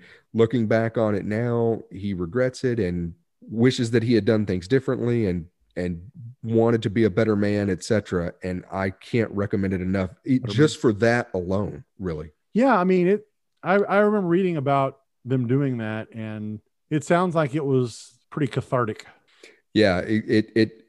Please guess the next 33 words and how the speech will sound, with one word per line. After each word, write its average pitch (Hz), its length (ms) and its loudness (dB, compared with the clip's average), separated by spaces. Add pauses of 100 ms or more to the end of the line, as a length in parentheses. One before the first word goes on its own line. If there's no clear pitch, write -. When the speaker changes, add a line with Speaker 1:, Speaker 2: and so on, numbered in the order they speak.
(120)
Speaker 1:
I 120 60 0
mean, 110 200 4
the, 104 240 2
the 104 120 -4
tears 120 380 2
that 98 140 0
they 95 100 2
both 95 320 0
shed 87 460 0
and, 82 300 -4
and 85 520 -6
just 95 380 0
like 92 240 -2
you 98 80 -4
just 90 180 -8
said, 85 220 -4
the, 87 380 -6
the, 151 300 -6 (380)
the - 80 -8
cathartic 101 480 0
nature 92 380 -2
of 85 120 -2
it, 82 180 -4 (380)
I 90 100 -2
think 95 180 0
it, 82 80 -2 (100)
it 90 160 -4
really 95 380 0
was 87 600 -2 (100)
very 92 340 -2
cool. 87 420 -2
And 90 220 -4
then 90 340 -4